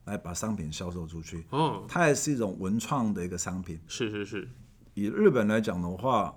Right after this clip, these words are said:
Speaker 1: 哎，它的一个所谓的手办，就所谓的公仔的部分，
Speaker 2: 嗯。
Speaker 1: 啊，绝大部分也只有在那个娃娃机店你才买得到、看得到、
Speaker 2: 哦，
Speaker 1: 收集得到。
Speaker 2: OK，OK。
Speaker 1: 哎呀，那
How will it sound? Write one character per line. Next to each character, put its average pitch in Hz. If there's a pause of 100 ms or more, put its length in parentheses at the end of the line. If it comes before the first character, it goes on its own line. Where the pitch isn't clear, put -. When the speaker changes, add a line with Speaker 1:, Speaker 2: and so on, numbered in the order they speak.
Speaker 1:
哎， 98
它 139
的 113
一 120
个 110
所 95
谓 107
的 92 (240)
手 87
办， 110
就 113
所 98
谓 98
的 90 (220)
公 123
仔 82
的 82
部 95
分， 90
Speaker 2:
嗯。 98 (920)
Speaker 1:
啊， 87
绝 113
大 127
部 123
分 120
也 98
只 92
有 101
在 98 (280)
那 113
个 98
娃 98
娃 98
机 101
店 101
你 87
才 85 (120)
买 78
得 87
到、 95
看 104
得 82
到、 127
Speaker 2:
哦， 165
Speaker 1:
收 143
集 92
得 78
到。 95
Speaker 2:
OK，OK。 104 (340)
Speaker 1:
哎 90
呀， 82
那 135